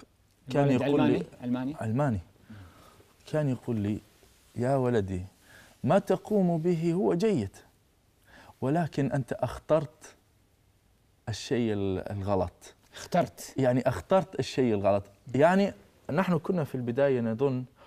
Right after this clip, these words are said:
Speaker 1: ونؤمن بأن هناك حرية الاختيار،
Speaker 2: مم.
Speaker 1: حرية اختيار الشخصي، حرية اختيار الدين،
Speaker 2: مم.
Speaker 1: حرية، لكن أنا فوجئت لما دخلت الدين الإسلامي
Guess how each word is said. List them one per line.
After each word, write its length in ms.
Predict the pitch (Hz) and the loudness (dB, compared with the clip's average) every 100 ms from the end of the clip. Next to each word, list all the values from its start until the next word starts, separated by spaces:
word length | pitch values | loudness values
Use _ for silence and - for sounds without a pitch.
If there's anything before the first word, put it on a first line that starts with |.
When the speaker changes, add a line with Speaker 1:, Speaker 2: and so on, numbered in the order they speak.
| - - | -20 -6
Speaker 1:
ونؤمن 460 | 110 127 - 139 123 | 0 0 0 0 0
بأن 500 | 123 - 156 147 147 - - | -2 0 0 2 0 -4 -6
هناك 340 | 127 135 135 139 | 0 0 0 -4
حرية 640 | - 127 123 127 131 139 - - | -6 -6 -4 -2 0 -2 -6 -8
الاختيار، 640 | 113 107 - - 185 - 110 _ - 151 | -4 -4 -4 0 2 2 -4 _ -14 -10
Speaker 2:
مم. 120 | 120 101 | -10 -10
Speaker 1:
حرية 500 | - 104 101 120 120 - | -8 -4 0 0 -2 -8
اختيار 480 | - - 92 101 | -8 -4 -2 -2
الشخصي، 600 | 101 101 190 - - - - _ - | -4 -4 -6 -6 -8 -10 -12 _ -14
حرية 380 | - 113 113 107 - | -8 -4 -2 -4 -8
اختيار 560 | - - 110 110 120 | -10 -4 0 0 0
الدين، 480 | 127 131 202 151 104 - 117 | -4 2 2 4 0 -6 -14
Speaker 2:
مم. 120 | 107 | -10
Speaker 1:
حرية، 400 | 113 104 113 117 - | -6 -2 0 -2 -4
لكن 500 | 120 151 143 147 165 - | 0 0 2 -2 -2 -2
أنا 180 | 127 120 | -2 -2
فوجئت 600 | 117 113 196 - - 120 | -2 2 2 0 -8 -4
لما 240 | 110 107 | 0 0
دخلت 420 | 104 104 165 175 | -2 -2 -4 -2
الدين 280 | 165 131 127 | -4 -2 -2
الإسلامي 580 | 113 107 - 104 110 120 | -2 -4 -4 -4 -2 -4